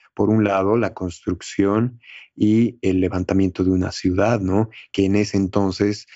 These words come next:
no se hablaba mucho de lo que es la economía circular, de la sostenibilidad. Entonces, ha sido como que un, un golpe, eh, <laughs> de una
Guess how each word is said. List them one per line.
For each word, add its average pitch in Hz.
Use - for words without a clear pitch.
no 101
se 95
hablaba 95
mucho 98
de 98
lo 92
que 95
es 92
la 92
economía 92
circular, 107
de 95
la 92
sostenibilidad. 95
Entonces, 95
ha 95
sido 107
como 98
que -
un, 127
un 107
golpe, 127
eh, 107
<laughs> -
de 104
una 151